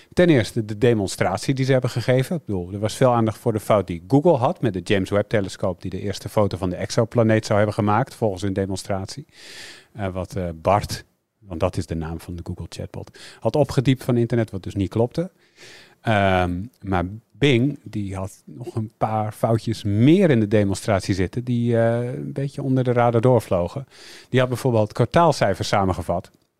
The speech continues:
En dat is, eh, heel, heel makkelijk. Want dat zijn gewoon tabelletjes. Je, je, je kijkt naar,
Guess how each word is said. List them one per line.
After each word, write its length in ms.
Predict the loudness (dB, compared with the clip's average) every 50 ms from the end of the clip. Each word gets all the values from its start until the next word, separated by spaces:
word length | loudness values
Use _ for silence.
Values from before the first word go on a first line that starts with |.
| _ _ _ _ _ _ _ _ -18 -4 0
En 180 | 2 4 4
dat 160 | 4 2 2
is, 220 | 0 -4 -2 0 0
eh, 80 | 0
heel, 300 | 2 2 2 0 0 0 0 -2
heel 140 | -2 0 2
makkelijk. 400 | 2 0 0 -2 -8 -10 -10 -16 _ _ -20 -20 -20 -20 -20 _ _
Want 140 | -2 0 0
dat 100 | 0 0
zijn 160 | -2 -2 0
gewoon 180 | -2 -2 0 0
tabelletjes. 640 | 2 2 4 2 2 0 0 0 0 0 -2 -4
Je, 280 | -4 -4 -4 -2 -4 -4
je, 260 | -6 -8 -8 -8 -8
je 120 | -8 -8 -2
kijkt 380 | 0 2 2 2 0 -2 -8 -8
naar, 440 | -6 -4 -4 -4 -4 -4 -4 -6